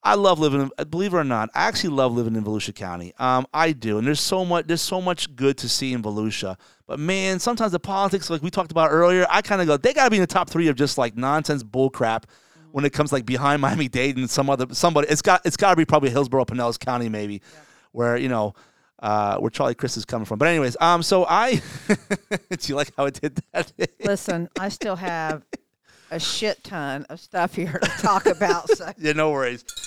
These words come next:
Speaker 1: Anyways,
Speaker 2: We'll
Speaker 1: my
Speaker 2: get to Ronnie in just a minute.
Speaker 1: Yeah, m-, uh, we'll, uh, you know, yeah. I, you know, so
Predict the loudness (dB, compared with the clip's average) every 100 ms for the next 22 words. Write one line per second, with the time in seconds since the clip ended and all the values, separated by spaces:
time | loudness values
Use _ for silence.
0 | -14 0 4 8 8 8 8 6 4 4
1 | 2 4 2 2 -2 -4 -4 -6 -8 -8
2 | -8 -8 -2 4 6 6 6 4 6 6
3 | 6 6 6 4 4 2 4 4 2 4
4 | 6 6 4 -2 2 4 4 4 4 2
5 | -4